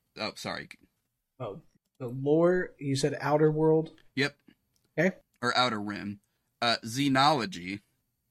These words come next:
Speaker 2: Xenology, got it.
Speaker 1: Yep. And then it has Perception.
Speaker 2: Okay, got it.
Speaker 1: Piloting,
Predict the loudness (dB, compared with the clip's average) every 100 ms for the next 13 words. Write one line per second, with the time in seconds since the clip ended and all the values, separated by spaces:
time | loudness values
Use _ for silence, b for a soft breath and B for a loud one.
0 | _ -10 -8 -6 -4 -2 -2 -2 -6 -4
1 | -6 -8 _ -12 -12 _ _ _ _ -6
2 | 0 2 2 2 4 6 4 0 -6 -6
3 | -2 -4 -2 -4 -4 -6 _ _ _ _
4 | _ _ -10 -8 -8 -8 -8 -8 -10 -10
5 | -12 -14 _ _ _ -12 -8 -6 -8 -12
6 | _ _ _ -14 0 2 2 0 -2 -2
7 | -6